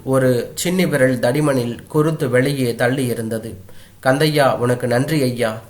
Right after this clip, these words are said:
பிறகு அதை பிடிக்க முடியவில்லை." அப்படியான ஒரு நேரத்தில் தான் அவனுக்கு வெளிநாட்டு வேலைக்கும் அழைப்பு வந்தது. வெளிநாட்டில் ஒரு வேலைக்காக ஏற்கனவே முயன்று கொண்டிருந்தது உண்மை. அது இப்படி திடுதிப்பென்று வந்து வீட்டில் எல்லோரையும்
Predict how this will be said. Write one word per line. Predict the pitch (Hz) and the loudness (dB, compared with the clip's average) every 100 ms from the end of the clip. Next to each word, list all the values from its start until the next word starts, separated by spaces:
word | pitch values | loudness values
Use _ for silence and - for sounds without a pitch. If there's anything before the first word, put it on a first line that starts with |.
| - - - | -20 -20 -6
பிறகு | 135 131 127 120 | 0 2 2 0
அதை | 117 117 117 | 0 0 -2
பிடிக்க | 123 143 147 135 | -2 -2 0 -2
முடியவில்லை." | 117 120 113 107 107 92 - - - - - - - | -2 -4 -6 -6 -8 -10 -14 -20 -20 -20 -20 -10 0
அப்படியான | 127 139 127 131 143 160 | 2 4 4 6 6 6
ஒரு | 143 131 | 4 4
நேரத்தில் | 131 143 139 135 123 | 4 4 0 -2 0
தான் | 123 120 | 2 2
அவனுக்கு | 113 123 123 123 | 0 0 0 -2
வெளிநாட்டு | 120 131 151 135 127 113 | -2 0 2 2 0 0
வேலைக்கும் | 117 123 120 - 113 110 | 2 2 0 -4 -8 -6
அழைப்பு | 113 120 135 131 110 | 0 2 2 -2 -8
வந்தது. | 107 107 110 95 - - - - - 147 | -6 -6 -8 -12 -18 -20 -20 -20 -12 4
வெளிநாட்டில் | 165 190 175 160 151 139 | 4 6 6 4 2 0
ஒரு | 135 131 | 0 2
வேலைக்காக | 143 156 151 143 135 131 123 | 2 4 2 2 2 2 0
ஏற்கனவே | 135 139 143 127 117 113 | -2 0 0 0 -2 -2
முயன்று | 120 143 151 147 | 0 0 0 -2
கொண்டிருந்தது | 127 117 117 117 117 110 | -2 -2 -2 -4 -4 -6
உண்மை. | 107 107 104 - - - - - - - - | -8 -10 -10 -12 -20 -20 -20 -20 -20 -18 -2
அது | 123 127 123 - | 0 2 -2 -4
இப்படி | 123 131 123 | -6 -4 -4
திடுதிப்பென்று | 117 120 131 131 143 156 170 | 0 0 0 0 0 0 0
வந்து | 135 135 139 117 - - | 0 0 0 -4 -8 -16
வீட்டில் | 127 147 156 147 127 | -6 -4 -2 -2 0
எல்லோரையும் | 127 147 143 127 123 120 | 0 2 2 2 0 -4